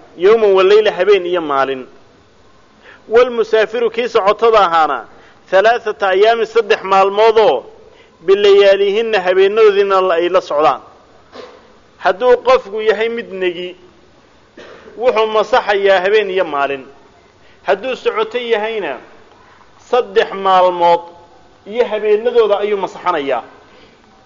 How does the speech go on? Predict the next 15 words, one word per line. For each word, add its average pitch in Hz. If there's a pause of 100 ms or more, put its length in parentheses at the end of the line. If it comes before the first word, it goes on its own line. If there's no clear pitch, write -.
(960)
Haddaba, 214
wabtidaa'ul 226
muddati, 220
muddaduna 240
waxay 226
ka 233
bilaabmaysaa 214
min 196
xiina 233
yaxduthu, 208
markuu 190 (520)
xadatho, 180
bacda 214
lubsil 202
khufayni. 185